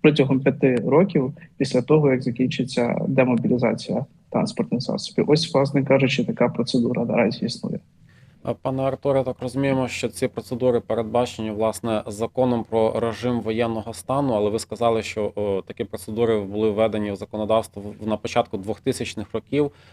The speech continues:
Speaker 2: Тобто якимось, е, ще законом регулюється така процедура, чи лише цим законом, але с-, ця норма була в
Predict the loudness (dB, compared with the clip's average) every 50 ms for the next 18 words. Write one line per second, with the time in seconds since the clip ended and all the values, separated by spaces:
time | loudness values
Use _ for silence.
0 | _ _ _ -2 -2 -2 -2 _ 4 4 4 4 2 0 -2 -2 -2 0 2 2
1 | 2 0 -2 -6 -4 0 2 2 2 0 0 -2 0 0 2 2 0 0 0 2
2 | 2 2 4 2 0 0 -2 -2 -2 -2 -2 0 2 4 2 2 2 -2 -6 -8
3 | -8 -4 0 0 0 0 0 -4 -8 -8 -6 -8 -10 -8 -6 -4 -2 0 0 -2
4 | -4 -6 -10 -10 -6 -4 -2 -2 0 0 0 -2 -2 -4 -2 -2 -2 -2 -2 -4
5 | -4 -4 -4 -2 -2 -4 0 2 2 2 4 2 2 2 2 2 2 2 0 -4
6 | -8 _ 0 0 2 4 4 4 2 2 0 0 0 2 4 4 4 4 2 -2